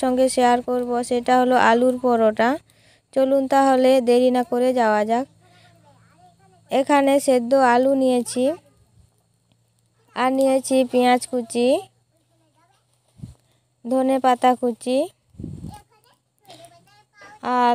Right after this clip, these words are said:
লঙ্কা কুচি, কাঁচা লঙ্কা কুচি, আর নিয়েছি হলুদ গুঁড়ো,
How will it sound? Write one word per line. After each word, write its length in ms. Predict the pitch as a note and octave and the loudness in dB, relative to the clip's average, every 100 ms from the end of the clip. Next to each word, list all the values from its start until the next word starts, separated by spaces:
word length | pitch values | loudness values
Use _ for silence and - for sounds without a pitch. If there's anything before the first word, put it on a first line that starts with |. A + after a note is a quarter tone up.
| B3 | 2
লঙ্কা 380 | B3+ B3+ B3 B3+ B3 | 0 0 0 0 0
কুচি, 360 | B3 - B3 C4 F#4 - | -6 -8 -8 -6 -8 -10
কাঁচা 280 | B3+ B3 B3 B3 | -8 -2 0 0
লঙ্কা 300 | B3 B3 B3 | -2 -2 -4
কুচি, 340 | A#3+ A3 - B3+ F4 - _ _ _ _ _ _ _ B3 | -4 -8 -2 -2 -2 -8 _ _ _ _ _ _ _ -4
আর 80 | C4 | -2
নিয়েছি 460 | C4 C4+ C4 - B3+ B3+ D4+ | 0 0 -2 -4 -2 -2 -2
হলুদ 300 | D4 B3 B3 A#3 | -2 -2 -4 -2
গুঁড়ো, 340 | B3 A#3+ A#3+ | 0 2 2